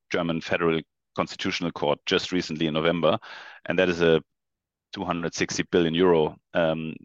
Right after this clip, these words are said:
funds that have been tapped. And, and that, that is because of the, I would say, the marriage between, uh, the political interests currently, uh, governing this, this, uh, uh, country,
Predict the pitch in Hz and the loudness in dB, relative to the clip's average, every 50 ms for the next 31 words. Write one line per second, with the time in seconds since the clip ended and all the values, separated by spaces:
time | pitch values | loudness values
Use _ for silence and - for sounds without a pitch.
0 | - - - - - 98 95 92 90 - - - 87 - - 90 - - - 85 | -20 -20 -18 -4 0 0 2 2 0 0 2 2 2 2 0 -2 -4 -2 -4 -4
1 | 80 - - - 87 - - - - - - - - - - - 95 95 92 - | -4 -4 -2 -2 -2 -2 -4 -6 -14 -18 -18 -18 -18 -10 -4 -2 -2 0 -2 -2
2 | - 98 92 87 87 101 101 - _ - - - - - 98 101 - - 101 92 | -2 -2 0 4 4 4 4 4 _ -10 -20 -12 -2 0 0 0 0 0 -2 -2
3 | - - - 95 - - 101 101 92 98 90 - 90 87 85 - - - - _ | -2 -2 -4 -4 -2 -2 -2 0 2 0 2 4 4 4 4 2 -2 -12 -20 _
4 | _ _ - - 95 98 90 - - 92 87 82 90 90 90 90 95 101 101 95 | _ _ -2 2 4 4 4 4 2 2 2 2 2 0 2 2 2 2 4 4
5 | 92 87 - - - - - 90 - - - 98 92 90 87 85 87 - _ _ | 2 2 0 -4 -8 -6 -8 -10 -10 -6 -2 0 0 0 0 -2 -4 -6 _ _
6 | _ _ _ _ _ _ - 80 80 80 80 80 80 78 71 82 90 90 - - | _ _ _ _ _ _ -2 0 2 2 2 2 2 0 0 -2 -4 -4 -2 0
7 | 92 90 92 90 87 - - 85 85 80 80 - - 113 101 - - 87 82 80 | 0 0 2 0 -2 -2 0 0 2 2 2 0 -2 -4 -6 -2 0 0 0 0
8 | - - - - - - 104 95 90 85 85 - 82 82 78 78 80 85 - - | -2 -6 -12 -12 -4 -2 0 0 0 -2 -4 -6 -4 -4 -2 0 0 -2 -2 -2
9 | - 78 73 78 76 80 - - - - 101 87 87 85 82 82 80 78 85 80 | -2 0 0 0 0 -2 -4 -6 -2 0 0 2 2 0 0 -2 0 0 0 0
10 | - - - - - - 80 - - - - - - - 80 80 76 76 - - | 0 -4 -10 -4 -2 -2 -2 -2 -2 -6 -6 -4 -2 2 2 4 4 2 0 0
11 | 78 78 73 76 - - - 104 98 92 - - 73 80 - | -2 -2 -2 -4 -4 -4 -2 -2 -2 0 0 0 0 0 0